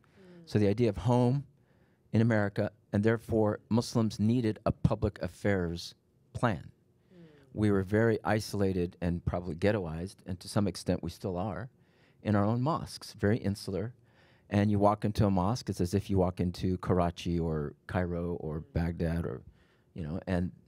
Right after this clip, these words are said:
Speaker 2: you have the good biryani or the good kebab, uh, in the place, and people get together and talk about home,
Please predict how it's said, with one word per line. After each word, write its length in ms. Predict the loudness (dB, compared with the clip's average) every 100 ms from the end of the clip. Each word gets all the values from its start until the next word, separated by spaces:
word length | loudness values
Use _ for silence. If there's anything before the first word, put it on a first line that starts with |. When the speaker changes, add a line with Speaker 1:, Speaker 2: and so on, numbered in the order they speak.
| _ _ _
Speaker 2:
you 120 | -2 0
have 200 | 0 -2
the 80 |
good 260 | -2 -2 2
biryani 580 | 2 4 2 0 -2 -2
or 60 | -4
the 80 | -2
good 240 | -2 0
kebab, 520 | 0 2 2 2 -4 -8 _ _ _ _ -4
uh, 460 | 0 2 2 0 -2 -2
in 100 | -2
the 80 | -2
place, 440 | 0 0 0 -6 -2
and 340 | 0 0 -2
people 260 | -4 -4 -4
get 180 | -6 -6
together 320 | -2 0 0
and 120 | -4
talk 180 | -4 0
about 260 | 0 0 0
home, 520 | 4 4 4 -2